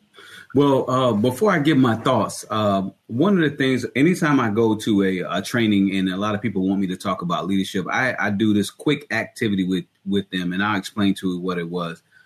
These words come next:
what it is. Um, I will have a picture of a carrier, and I would, s-,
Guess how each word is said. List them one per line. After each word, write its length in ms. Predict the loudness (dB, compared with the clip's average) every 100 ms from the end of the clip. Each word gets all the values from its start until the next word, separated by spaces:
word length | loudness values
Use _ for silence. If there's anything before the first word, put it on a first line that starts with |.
| -2
what 160 | 0
it 80 | 2
is. 320 | 2 0 -6 -12 -20 -20 -20 _ -6
Um, 440 | -2 0 0 -2 _ _ -2
I 120 | 2
will 80 | 2
have 180 | 2
a 60 | 0
picture 340 | 0 -2 0
of 140 | -2 -2
a 40 |
carrier, 560 | -2 0 0 0 -6 -14 _ _ _ -6
and 120 | -2
I 80 | 0
would, 160 | 0 -2
s-, 220 | -6